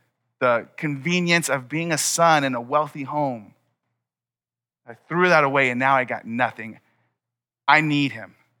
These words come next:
I need to go back to my dad. I gotta turn back to him." And that's what we're seeing in Jonah in the first two chapters. The next two chapters we're gonna get into, we see the rest of that story unfold, and Jonah takes on this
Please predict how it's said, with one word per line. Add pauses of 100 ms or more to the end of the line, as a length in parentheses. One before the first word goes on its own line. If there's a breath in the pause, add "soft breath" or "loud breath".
(480)
I
need
to
go
back
to
my
dad. (680)
I
gotta
turn
back
to
him." (1400)
And
that's
what
we're
seeing
in
Jonah
in
the
first
two
chapters.
The
next
two
chapters
we're
gonna
get
into, (1040)
we
see
the
rest
of
that
story
unfold,
and
Jonah
takes
on
this